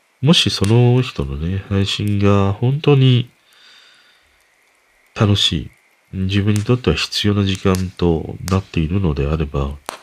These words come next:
そういう人たちが継続して配信できるようなさ、応援っていうものをね、ある種こう分かりやすい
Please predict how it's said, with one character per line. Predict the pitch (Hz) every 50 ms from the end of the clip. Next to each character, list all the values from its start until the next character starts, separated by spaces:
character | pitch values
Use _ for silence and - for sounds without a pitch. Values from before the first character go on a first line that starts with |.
| _ _ _ _ _ _ _ _
そ | - - - 147 151
う | 151
い | 151 151
う | 151
人 | 156 - - 151
た | 139 139 131
ち | - -
が | 120 131 139 139 135 151 - _ _ _ _ _ _ _ _ _ _ _ _ _ _ _ _ _ _ _ _ _ _ _ _ _
継 | - - 139 143 151
続 | 151 160 165 160 -
し | 151 -
て | - 139
配 | 123 131 143 143
信 | 139 - - 147 139 135
で | 127 127
き | 123 - 135
る | 131
よ | 113 85
う |
な | 71 71 73
さ、 | - - 80 73 73 - - - - - - - - - _ _ _ _ _ _
応 | 104 107 110 113 113
援 | 113 107 107
っ | 104
て | - 110
い | 107 104 104 101 101 101 104 98
う | - -
も | 101 104
の | 104 101 92
を | 76
ね、 | 69 78 82 87 98 117 - - _ _
あ | - 135
る | 151 165
種 | - - 143
こ | - - 107 98
う | 92
分 | 92 92
か | - 123
り | 131 135
や | 127
す | 127 - - 120
い | 95 80 71